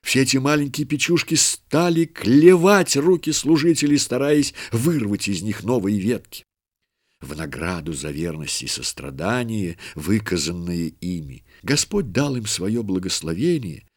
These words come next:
которое наполнило восторгом их сердца. Потому-то и пение их всегда такое веселое, торжествующее,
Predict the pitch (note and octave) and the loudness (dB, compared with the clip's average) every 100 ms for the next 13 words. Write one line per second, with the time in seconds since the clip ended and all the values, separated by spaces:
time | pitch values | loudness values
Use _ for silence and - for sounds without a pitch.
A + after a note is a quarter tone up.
0 | _ - - A2+ A2 G#2 G2 - B2+ E3 | _ -16 -4 0 0 0 -2 -2 2 2
1 | D#3 C#3 B2+ A#2+ A#2 - - A2+ G#2+ E2 | 2 0 -4 -4 -4 -4 0 0 0 -2
2 | F2+ D#2+ - D#2 C#2+ - E2 C#2+ _ _ | -6 -8 -8 -10 -8 -8 -8 -12 _ _
3 | _ - E2 E2+ F2 F2 D#2+ D2+ - A#2+ | _ -10 -6 -6 -6 -6 -6 -8 -2 0
4 | D3+ C3 B2 A#2 G#2+ - - - - - | 2 0 -4 -4 -6 -8 -16 -18 -8 -4
5 | G#2+ C#3 D#3+ F2+ E2 G2+ A2+ F2+ E2 - | -4 -2 -4 -6 -8 -6 -4 -6 -6 -6
6 | - G2+ B2+ G2 D2 _ _ _ - G2+ | -4 -4 -4 -8 -14 _ _ _ -4 -2
7 | F2+ D#2+ - - F2+ F#3+ E3+ A#2+ G2+ - | 0 0 -2 -2 4 4 4 0 -4 -4
8 | - - | -4 -10